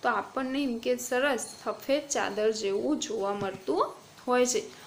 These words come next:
તો એને દૂર દૂર સુધી એમ કે એવું દેખાતું હતું. અહીંયા આપણને ચિત્રની અંદર દેખાય છે. પપ્પાએ મને કહ્યું કે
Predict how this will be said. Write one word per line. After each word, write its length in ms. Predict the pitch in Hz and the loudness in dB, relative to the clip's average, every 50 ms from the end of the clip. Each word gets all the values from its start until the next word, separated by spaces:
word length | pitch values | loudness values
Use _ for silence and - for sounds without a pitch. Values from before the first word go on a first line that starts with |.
| - - - - - | -20 -20 -12 -2 2
તો 60 | 277 | 4
એને 260 | 277 302 320 349 359 | 4 4 4 4 2
દૂર 340 | 320 262 262 254 269 285 285 | 2 2 2 0 0 0 0
દૂર 260 | 240 240 262 269 277 | 0 0 0 0 -2
સુધી 400 | 262 - 247 226 220 220 254 262 | -2 -2 -2 -2 0 0 -2 -2
એમ 120 | 240 214 | -2 -4
કે 180 | 196 - - - | -4 -4 -2 0
એવું 400 | 220 202 202 - 359 523 - - - - - - - - | 2 2 4 6 6 6 6 4 0 -10 -16 -8 2 4
દેખાતું 680 | 269 277 269 - 262 240 220 - - 208 202 196 202 | 4 4 4 4 2 2 2 2 0 0 0 0 0
હતું. 300 | 202 196 - - 220 214 - - - - - - - - | -2 -4 -6 -6 -6 -6 -8 -12 -18 -20 -20 -20 -8 -4
અહીંયા 280 | 247 240 277 330 349 | -2 0 2 2 2
આપણને 580 | 339 311 311 311 302 302 302 311 349 392 453 440 | 2 0 0 0 0 2 2 0 0 0 0 0
ચિત્રની 600 | - - - - - - 254 254 247 240 240 226 | -2 -2 -4 -4 -4 -2 -2 0 0 0 -2 -2
અંદર 340 | 214 208 214 240 277 381 - - - - - - - - - - - - - - - | -2 0 2 4 4 4 4 2 -2 -14 -18 -20 -20 -20 -20 -20 -20 -20 -16 -4 0
દેખાય 440 | 254 277 269 269 - 269 240 196 196 | 0 0 0 0 -4 -6 -4 -4 -2
છે. 320 | 190 - - 220 233 320 - - - - - - - - - - - - - - - - - - - - - - - - - - - - | -2 -2 -2 -2 -2 -4 -4 -6 -12 -20 -20 -20 -20 -20 -20 -20 -20 -20 -20 -20 -20 -20 -20 -20 -20 -20 -20 -20 -20 -20 -20 -20 -4 0
પપ્પાએ 540 | 269 262 269 262 - - 359 381 403 427 440 | 0 0 0 0 4 6 8 8 8 8 6
મને 360 | 403 359 359 349 359 370 370 | 6 6 4 4 2 2 0
કહ્યું 440 | 370 370 311 302 302 320 330 330 320 | 0 2 4 6 6 6 4 2 0
કે 360 | 330 - 339 294 214 220 233 | -2 -2 -2 -2 -2 -2 -4